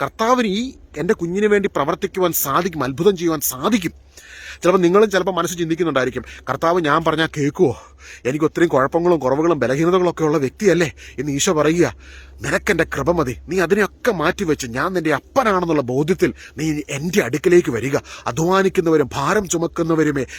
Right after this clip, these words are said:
നിങ്ങൾ എൻ്റെ അടുക്കൽ വരിക, ഞാൻ നിങ്ങൾക്ക് ആശ്വാസം നൽകാം, ആശ്വാസം തരാം" എന്ന്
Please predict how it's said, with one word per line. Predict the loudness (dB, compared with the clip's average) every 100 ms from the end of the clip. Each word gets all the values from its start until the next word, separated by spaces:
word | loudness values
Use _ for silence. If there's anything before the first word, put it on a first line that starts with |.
| -12
നിങ്ങൾ | -2 0
എൻ്റെ | 0 -2 0 2
അടുക്കൽ | 2 0 0
വരിക, | 0 -2
ഞാൻ | -4 -4 -2
നിങ്ങൾക്ക് | -2 0 0 -2 -6 -10 -8
ആശ്വാസം | -4 -2 -2 -2 -2 -2 -4 -4
നൽകാം, | -4 -2 0 0 0
ആശ്വാസം | -2 -2 -2 -2 -4 -4
തരാം" | 0 0 -2 -10 -6
എന്ന് | -6